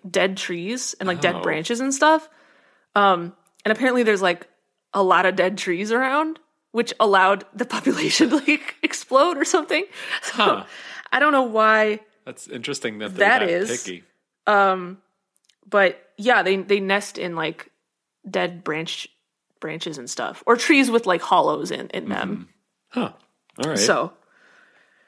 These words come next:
Speaker 1: yeah. So here's a couple of pictures.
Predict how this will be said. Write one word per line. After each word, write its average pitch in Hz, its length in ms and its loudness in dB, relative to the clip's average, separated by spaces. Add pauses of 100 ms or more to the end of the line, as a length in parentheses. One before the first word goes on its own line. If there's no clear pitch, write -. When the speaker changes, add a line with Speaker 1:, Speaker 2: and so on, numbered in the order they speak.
(140)
Speaker 1:
yeah. 240 460 2
So 226 200 2
here's 262 260 4
a 277 60 4
couple 247 300 4
of 208 80 2
pictures. 185 760 2